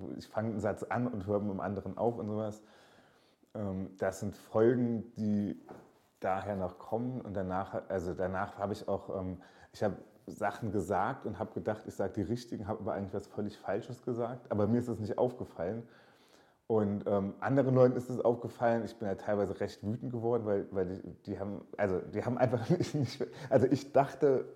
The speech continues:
ich sage das, hab aber, sag aber was völlig anderes. Dann hatte ich halt eine Logopädin und sowas alles, also, und, ähm, Kranken-, nein, nicht Krankengymnastik, Leute, die mir irgendwie wieder gezeigt haben, wie ich irgendwas bewege, dann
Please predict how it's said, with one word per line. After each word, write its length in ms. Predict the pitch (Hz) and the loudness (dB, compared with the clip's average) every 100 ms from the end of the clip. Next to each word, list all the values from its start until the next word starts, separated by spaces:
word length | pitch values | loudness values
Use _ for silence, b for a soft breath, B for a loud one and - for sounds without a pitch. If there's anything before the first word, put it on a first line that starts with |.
| - | -6
ich 160 | 117 - | -6 -2
sage 360 | 104 120 135 | 2 2 2
das, 320 | 131 131 131 - | 2 2 2 -2
hab 120 | 117 | 0
aber, 180 | 110 - | 0 -2
sag 300 | - 104 110 | 0 0 2
aber 100 | 104 | 0
was 140 | 98 | -2
völlig 320 | - 104 95 98 | -2 -4 -2 -4
anderes. 300 | 90 80 98 | -4 -4 -2
Dann 180 | 92 B B B B | -4 B B B B
hatte 160 | 95 | -6
ich 80 | 92 | -2
halt 140 | 107 101 | -2 0
eine 80 | |
Logopädin 680 | 98 95 92 - 110 107 98 | 0 -2 -6 -4 0 2 0
und 140 | 92 | -2
sowas 320 | 90 90 90 - | -2 0 0 -2
alles, 200 | 85 80 | -6 -6
also, 240 | 85 82 82 B B B B B - | -6 -6 -8 B B B B B -10
und, 240 | 87 87 - - - 55 | -8 -8 -12 -18 -10 -8
ähm, 440 | 87 82 82 82 - - _ _ - - - | -8 -8 -12 -14 -20 -20 _ _ -20 -20 -20
Kranken-, 540 | - - 95 - - - | -18 -8 -8 -8 -14 -12
nein, 160 | 87 87 | -10 -10
nicht 180 | 87 - | -14 -18
Krankengymnastik, 720 | - 98 90 90 87 - 98 | -14 -10 -8 -6 -6 -8 -6
Leute, 300 | 90 92 92 85 82 | 0 0 0 -8 -10
die 100 | 87 | -8
mir 120 | 92 | -6
irgendwie 360 | - 90 90 85 | -4 -4 -4 -6
wieder 220 | 92 87 - - | -4 -6 -6 -10
gezeigt 500 | 95 - 90 90 - | -10 -6 -8 -6 -4
haben, 360 | 90 90 90 85 - - | -4 -4 -8 -10 -14 -12
wie 100 | 87 | -10
ich 180 | 85 - | -10 -6
irgendwas 360 | 95 98 90 | -4 -2 -4
bewege, 500 | - 82 101 101 92 | -6 -6 -2 0 -2
dann 320 | 90 87 82 | -2 -4 -4